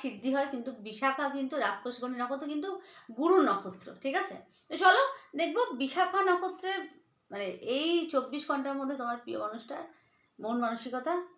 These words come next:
কেমন থাকছে এবং তোমাকে নিয়ে সে কী ফিল করছে। আজকে কিন্তু কোনো গ্রুপ থাকছে না, কারণ আমার একটা বোন আমাকে বলছে নাকি কনফিউজ হয়ে যায়। আরে কেউ বলে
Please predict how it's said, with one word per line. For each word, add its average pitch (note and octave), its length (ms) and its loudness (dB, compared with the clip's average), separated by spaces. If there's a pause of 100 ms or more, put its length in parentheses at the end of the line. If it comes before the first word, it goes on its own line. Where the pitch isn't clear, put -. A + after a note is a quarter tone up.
কেমন A3 240 2
থাকছে G3 360 -12
এবং F#3+ 140 -8 (100)
তোমাকে G3 240 -6
নিয়ে A3 160 -10
সে B3+ 40 -8
কী A#3+ 240 -10
ফিল A3+ 180 -6
করছে। A#3+ 220 -4
আজকে F#3 380 -4 (100)
কিন্তু B3 180 -6 (100)
কোনো C#4 160 -2
গ্রুপ A3 340 -6
থাকছে F#3+ 300 -8
না, E3 100 -6 (460)
কারণ D#4 160 8
আমার D#4 220 10
একটা D4+ 140 6
বোন C#4+ 140 4
আমাকে C#4+ 220 2
বলছে C#4+ 180 2
নাকি D4 200 0
কনফিউজ A3 580 -2
হয়ে F3 120 -6
যায়। F3 160 -6
আরে A3+ 140 -2 (400)
কেউ A3+ 140 6 (120)
বলে C#4+ 180 6